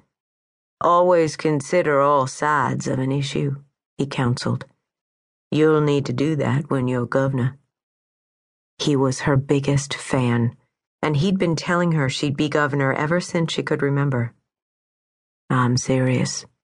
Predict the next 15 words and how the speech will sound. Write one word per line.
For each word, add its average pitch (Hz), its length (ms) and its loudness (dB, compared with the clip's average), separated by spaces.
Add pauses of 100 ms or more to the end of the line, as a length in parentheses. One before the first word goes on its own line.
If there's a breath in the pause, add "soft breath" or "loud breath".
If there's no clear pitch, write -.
(160)
he 135 100 0
replied 120 600 0
to 120 120 -4
her 123 140 0
silence. 117 680 0 (1000)
"Virginia 180 580 2
Governor 175 540 2
Victoria 165 800 0
Lewis. 143 520 -2 (840)
It's - 180 -6
got 127 200 0
a 147 60 0
ring 131 280 0
to 123 160 2
it, 135 180 -2